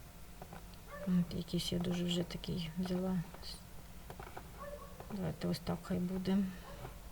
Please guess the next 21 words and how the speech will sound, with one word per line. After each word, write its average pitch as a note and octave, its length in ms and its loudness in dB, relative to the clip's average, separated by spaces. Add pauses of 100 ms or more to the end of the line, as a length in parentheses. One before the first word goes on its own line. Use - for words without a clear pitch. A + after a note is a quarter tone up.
(880)
Давайте F3+ 360 -2 (160)
фон F#3 200 4
змінимо, G3 540 6
бо F3+ 60 0
дуже F#3 260 2
якийсь F3+ 440 0
він F3 80 6 (100)
у - 20 6
нас F3 200 2
вийшов F3 300 2 (1400)
негарно. F3 520 8
Або F#3+ 220 8
зовсім E3 380 4
приберемо, F3 520 6
давайте, F3+ 340 2
хай F3 160 2
буде F3+ 200 2
прозорий F3 440 4
все F3 180 -2
ж - 80 -2
таки. - 160 -6